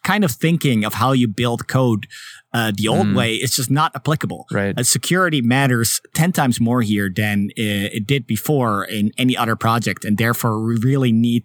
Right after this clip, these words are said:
Speaker 1: to choose the code that is, uh, really,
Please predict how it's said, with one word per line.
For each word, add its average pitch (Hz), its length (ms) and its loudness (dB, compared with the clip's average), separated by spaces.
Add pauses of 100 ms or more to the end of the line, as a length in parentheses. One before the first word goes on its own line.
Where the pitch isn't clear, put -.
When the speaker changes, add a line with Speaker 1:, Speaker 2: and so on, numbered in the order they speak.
(160)
Speaker 1:
to 104 360 0 (340)
choose 139 400 2
the 120 80 -2
code 113 420 0
that 104 180 -2
is, 98 340 -4 (460)
uh, 95 220 -2 (120)
really, 107 560 2